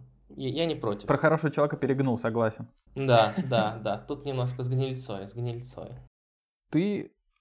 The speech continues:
Speaker 2: самый, короче, наш верный слушатель был и критик одновременно. И мне было очень неожиданно, что ты согласился довольно быстро прийти на подкаст гостем. Потому что,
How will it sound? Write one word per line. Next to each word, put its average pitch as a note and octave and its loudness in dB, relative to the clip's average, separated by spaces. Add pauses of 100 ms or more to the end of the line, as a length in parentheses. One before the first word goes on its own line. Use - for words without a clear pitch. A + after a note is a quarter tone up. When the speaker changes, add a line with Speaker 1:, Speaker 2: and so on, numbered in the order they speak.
(140)
Speaker 2:
самый, F3 0
короче, D3+ -2
наш C#3+ -2
верный C3 4
слушатель D3 2
был G#2+ 0
и D3+ 0
критик D3+ 2
одновременно. G#2+ 0 (300)
И B2+ 2 (560)
мне D3 2
было C#3+ 6
очень D3 0 (200)
неожиданно, C3+ 4
что A2+ -2
ты B2 2
согласился A#2+ 2
довольно B2 4
быстро A#2+ 0
прийти A#2 -2
на A2+ 2
подкаст A2 0
гостем. A#2 -2 (560)
Потому A#2 4
что, A2 0